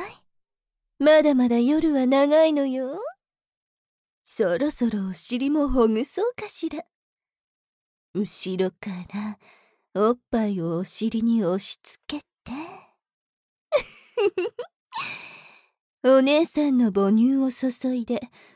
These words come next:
お尻でメス息するの。<laughs> 逃げないように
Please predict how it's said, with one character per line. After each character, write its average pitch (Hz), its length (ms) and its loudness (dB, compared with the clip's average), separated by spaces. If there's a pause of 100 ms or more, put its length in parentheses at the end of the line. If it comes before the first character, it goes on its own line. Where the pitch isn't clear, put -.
(100)
お 226 140 6
尻 320 320 2
で 320 140 2
メ 214 180 4
ス - 240 -4
息 - 240 -4
す 415 200 0
る 440 180 -6
の。 381 140 -12 (840)
<laughs> 349 480 -2 (1300)
逃 262 200 4
げ 269 180 6
な 330 180 4
い 294 160 2
よ 254 180 0
う 240 40 -4
に 214 280 -8